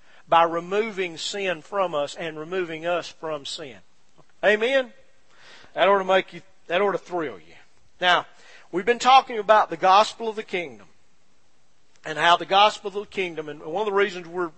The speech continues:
we're talking about our, our power over darkness and over,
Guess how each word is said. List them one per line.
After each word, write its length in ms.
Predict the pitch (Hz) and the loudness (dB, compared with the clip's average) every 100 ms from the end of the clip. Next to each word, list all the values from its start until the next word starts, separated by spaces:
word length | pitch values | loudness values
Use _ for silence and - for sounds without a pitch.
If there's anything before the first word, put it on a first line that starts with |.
| - | -16
we're 100 | 160 | -6
talking 360 | - 190 175 | 0 0 0
about 400 | 156 156 170 156 - - - - - | -2 2 4 2 -4 -20 -20 -20 -10
our, 260 | - 156 156 | -2 0 0
our 160 | 139 143 | -4 -6
power 480 | - 185 190 185 175 | 0 4 4 4 2
over 320 | 170 143 135 - - - 135 | 0 -4 -16 -18 -20 -16 0
darkness 500 | 170 185 - 180 - | 4 4 2 -10 -10
and 80 | 151 | -8
over, 260 | 147 151 | -8 -10